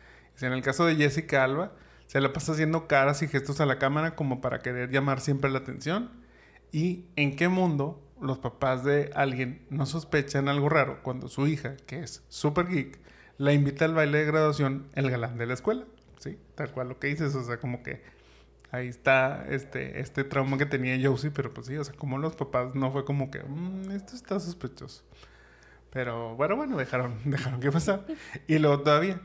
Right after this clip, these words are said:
y aparte, ni siquiera le van a pedir al muchacho que entre a la casa para conocerlo, tal cual, o sea, porque Josie sale directamente a la calle cuando el muchacho le habla y le dice de que, "Oye, ya voy a, ya voy a llegar por ti", y no sé qué, sale.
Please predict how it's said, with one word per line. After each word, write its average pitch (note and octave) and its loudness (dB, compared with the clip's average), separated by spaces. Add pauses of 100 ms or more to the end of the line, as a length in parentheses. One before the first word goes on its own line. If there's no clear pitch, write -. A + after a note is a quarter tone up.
y C#3 2
aparte, D#3+ 2 (140)
ni C#3+ 4
siquiera C#3 2
le F3 4
van E3+ 2
a F3+ 2
pedir C#3+ 0
al C#3+ 0
muchacho D3 -2
que C3+ 2
entre C3 2
a E3 2
la D#3 2
casa C3+ 0
para C#3 2
conocerlo, D3+ 0 (120)
tal A#2 -2
cual, F#3+ 2
o D3 -2
sea, B2 -6
porque B2 -6
Josie C3 0
sale D#3+ 4
directamente D#3+ 2
a - 0
la D#3 0
calle C3+ 0
cuando C3+ 0
el B2 -4
muchacho A#2+ -6
le C#3+ 4
habla C#3+ 6
y D3 4
le B2+ 0
dice A#2+ -8
de - -10
que, - -12
"Oye, G3+ 2
ya F3+ 2
voy F3+ 4
a, G3 2
ya C3+ 2
voy D3+ 4
a - 2
llegar F3+ 0
por F3 -6
ti", E3+ 0
y D#3+ 0
no E3 0
sé E3 -2
qué, B2+ -4
sale. B2 0